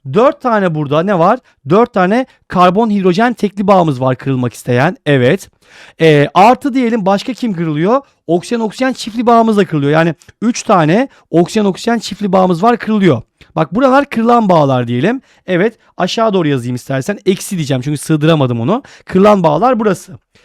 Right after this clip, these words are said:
Peki oluşan bağlar nelerdir? Bakalım istersen. Bak buradan bir tane, buradan bir tane, iki tane karbon oksijen çiftli bağımız var ama bu iki mol. Yani o zaman toplamda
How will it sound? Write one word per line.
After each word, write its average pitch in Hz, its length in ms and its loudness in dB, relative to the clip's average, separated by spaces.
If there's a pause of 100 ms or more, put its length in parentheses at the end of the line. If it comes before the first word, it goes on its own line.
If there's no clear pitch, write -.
(100)
Peki 190 240 -8
oluşan 226 460 2
bağlar 190 320 6
nelerdir? 143 460 0
Bakalım 165 300 -6
istersen. 151 580 -8 (220)
Bak 156 180 -6 (140)
buradan 202 340 0
bir 202 40 -6
tane, 156 280 -2
buradan 185 260 -2
bir 170 60 -10
tane, 240 160 -4
iki 226 160 -8
tane 208 420 2 (180)
karbon 180 320 -2
oksijen 196 320 -4
çiftli 185 300 -10
bağımız 196 280 0
var 285 100 2
ama 262 220 -2 (180)
bu 190 120 -2
iki - 220 -2
mol. 165 180 0
Yani 165 240 2
o 180 120 -2
zaman 202 220 -4
toplamda 208 640 -4